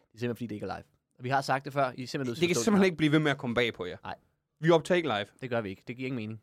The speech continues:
Speaker 2: Nej, det er simpelthen for svært.
Speaker 1: Ja. Det kræver, altså, det er jo, det er jo sådan noget, man gør, hvis man laver radio.
Speaker 2: Ja.
Speaker 1: Det er en podcast.
Speaker 2: Og der,
Speaker 1: Podcast er
Speaker 2: og der
Speaker 1: aldrig
Speaker 2: er
Speaker 1: live.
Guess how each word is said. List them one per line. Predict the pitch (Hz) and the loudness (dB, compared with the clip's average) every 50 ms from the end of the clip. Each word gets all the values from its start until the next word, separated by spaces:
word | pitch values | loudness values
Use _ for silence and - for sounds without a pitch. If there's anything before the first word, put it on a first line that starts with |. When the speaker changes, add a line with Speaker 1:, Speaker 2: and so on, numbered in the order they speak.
| _ - | _ -4
Speaker 2:
Nej, | 131 135 - _ _ _ _ - - | -4 -4 -4 _ _ _ _ -2 2
det | 147 147 | 2 2
er | 139 | 2
simpelthen | 143 180 180 180 | 2 0 -2 -2
for | - | -4
svært. | - - 135 139 - - _ _ _ _ _ _ - | -2 0 0 0 0 -4 _ _ _ _ _ _ -14
Speaker 1:
Ja. | 104 98 - _ _ _ _ _ _ - - | -14 -14 -14 _ _ _ _ _ _ -14 -12
Det | 127 - | -10 -4
kræver, | - 123 123 127 | 0 0 2 2
altså, | 127 117 98 92 - 101 - - | 2 2 0 -2 -6 -12 -10 -8
det | 127 | -8
er | |
jo, | 127 | -6
det | 123 | -6
er | 127 | -6
jo | |
sådan | 120 139 | -6 -6
noget, | 120 120 113 | -6 -6 -4
man | 110 | -4
gør, | 110 | -4
hvis | 110 113 - | -4 -6 -8
man | 110 | -10
laver | 98 90 90 101 | -10 -8 -8 -6
radio. | 101 76 - - 110 104 | -8 -8 -8 -10 -6 -2
Speaker 2:
Ja. | 127 127 | -2 -2
Speaker 1:
Det | 123 - 135 | -2 -2 -6
er | |
en | 127 117 | -8 -6
podcast. | - 135 131 - - 101 90 - _ _ _ | -6 -6 -6 -6 -6 -8 -8 -8 _ _ _
Speaker 2:
Og | - 165 165 | -6 -2 0
der, | |
Speaker 1:
Podcast | - 165 147 147 143 135 | 2 2 2 2 -2 -4
er | 117 | -2
Speaker 2:
og | 143 - | 2 2
der | 185 | 4
Speaker 1:
aldrig | 190 185 190 185 | 4 4 2 0
Speaker 2:
er | 104 | 0
Speaker 1:
live. | 101 | -2